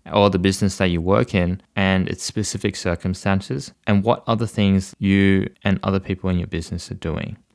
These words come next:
It's a difficult question that we can't really answer for you because it is so dependent on where your business is at.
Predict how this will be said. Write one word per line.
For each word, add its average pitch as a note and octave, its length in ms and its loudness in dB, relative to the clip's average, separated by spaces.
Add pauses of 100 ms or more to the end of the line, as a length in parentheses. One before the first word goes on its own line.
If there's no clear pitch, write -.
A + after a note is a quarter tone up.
(500)
It's G#2 80 -2
a G2 40 -6
difficult C#3+ 440 0
question C#3+ 640 0
that G#2 160 0
we G2+ 140 0
can't A2 360 2
really G2 300 2
answer G2 380 -2
for A#2 200 -2
you B2 220 -2
because G#2 400 -8
it F#2 280 -8
is F#2+ 200 -2
so - 160 -4
dependent F2 640 -8
on F2 320 -4
where E2+ 120 -4
your E2 120 -6
business - 400 -12
is - 180 -18
at. G2+ 300 -2